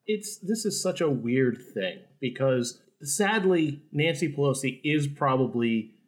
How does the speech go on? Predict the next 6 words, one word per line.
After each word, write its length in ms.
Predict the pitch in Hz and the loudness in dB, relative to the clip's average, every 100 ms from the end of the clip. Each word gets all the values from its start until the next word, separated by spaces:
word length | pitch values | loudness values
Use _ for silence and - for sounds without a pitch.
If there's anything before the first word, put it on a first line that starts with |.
| _ | _
the 220 | 127 123 - | -2 -2 -2
closest 560 | - 143 143 143 139 139 | 0 2 2 0 -2 0
thing 280 | 123 120 117 | 2 2 0
to 300 | 117 117 113 | 0 0 -2
a 40 | |
progressive 880 | - 127 - 117 120 - 120 110 107 | -6 -6 -4 -2 -2 0 0 0 -6